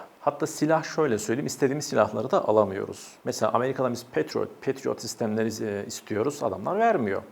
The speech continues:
Dolayısıyla o silahı Yunanistan alamıyorsa Amerika bize de satmıyor. Bölge dengelerini kendince korumaya çalışıyor. Biz de gidip Rusya'yla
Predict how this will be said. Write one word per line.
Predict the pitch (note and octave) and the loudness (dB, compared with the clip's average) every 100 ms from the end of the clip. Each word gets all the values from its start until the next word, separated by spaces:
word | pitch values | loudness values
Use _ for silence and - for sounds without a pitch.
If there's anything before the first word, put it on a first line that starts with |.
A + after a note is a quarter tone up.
| - | 6
Dolayısıyla | B2+ D#3+ E3 - F#3 D3+ D#3+ - | 10 10 8 4 10 12 12 12
o | D#3+ F#3+ F#3 | 12 12 12
silahı | - D#3+ D3+ C#3+ B2+ G2+ - | 6 10 10 10 6 6 -4
Yunanistan | A#2 D3 F#3+ - D3+ C3+ | 2 2 2 2 0 2
alamıyorsa | A2+ F3 A#3 C#3 A2 - | 4 4 6 2 2 2
Amerika | B2+ D3 D#3+ F#3+ | 2 0 0 -2
bize | A2 A#2 | 0 0
de | F#2+ | 0
satmıyor. | F#2+ - F#2 F#2 F2+ - G#2 | -4 -8 -10 -10 -12 -8 2
Bölge | A#2 C3 C3 | 4 4 2
dengelerini | A#2+ A#2 A2 C3 C#3 | 2 4 4 2 -2
kendince | A#2 G#2+ G2+ D#3+ | -4 -4 -4 -6
korumaya | D#3 A2 G#2 G#2+ A2 | 0 2 4 2 -2
çalışıyor. | G2+ G2 G2+ B2+ | -4 -6 -4 -4
Biz | C3 | 0
de | B2+ | 0
gidip | G#2+ A#2 A#2+ | 0 -2 -2
Rusya'yla | A2+ - G2 F#2 F#2+ | -4 -4 -4 -4 -4